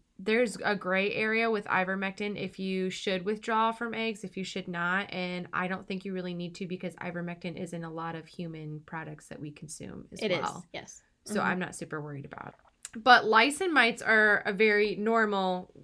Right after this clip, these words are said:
Speaker 1: common thing. Birds are dirty. Birds are gross. It's just
Speaker 2: Yeah.
Speaker 1: a thing that happens. And they, even if you don't have any outside sources that you're bringing it in,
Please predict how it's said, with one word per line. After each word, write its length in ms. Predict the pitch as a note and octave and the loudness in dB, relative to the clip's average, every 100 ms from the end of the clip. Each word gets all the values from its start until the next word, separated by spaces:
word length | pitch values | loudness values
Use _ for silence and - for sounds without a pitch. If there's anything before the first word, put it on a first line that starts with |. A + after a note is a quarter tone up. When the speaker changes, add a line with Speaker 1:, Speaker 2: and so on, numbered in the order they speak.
| _ _ _ | _ _ _
Speaker 1:
common 380 | - G3+ F#3+ F3+ | 2 4 4 0
thing. 280 | D#3+ - E3 - | -2 -6 -6 -2
Birds 200 | G#3 F#3+ | 0 0
are 80 | F3+ | -4
dirty. 260 | D#3 - | -4 -4
Birds 240 | - F3 E3+ | -6 -6 -2
are 160 | E3 D#3+ | -4 -4
gross. 300 | - - - | -6 -8 -6
It's 160 | E3+ - | -8 -6
just 120 | F3 | -2
Speaker 2:
Yeah. 80 | F#3+ | 0
Speaker 1:
a 40 | |
thing 140 | F#3 E3+ | 0 -2
that 120 | E3 | -4
happens. 440 | F3 F3+ G3+ G#3+ G#3 | -2 -2 -2 -4 -6
And 160 | F#3+ | -4
they, 520 | F#3 F3+ F3 E3+ - - - | -2 -2 -2 -4 -6 -14 -8
even 260 | A3 A3 G#3+ | -2 0 0
if 160 | G#3 | -2
you 80 | G3+ | -6
don't 320 | F3+ F#3 F3+ | -2 -2 -2
have 220 | G3 G3+ F#3+ | -4 -4 -2
any 180 | F#3+ | -4
outside 400 | - - - F3+ E3+ | -2 -2 -2 -6 -4
sources 380 | F3+ F#3 F#3+ | -6 -4 -8
that 120 | F#3+ - | -8 -6
you're 120 | F3+ | -6
bringing 300 | F3 F3 F3 | -6 -6 -6
it 100 | E3+ | -4
in, 300 | F3+ G3+ | -2 -2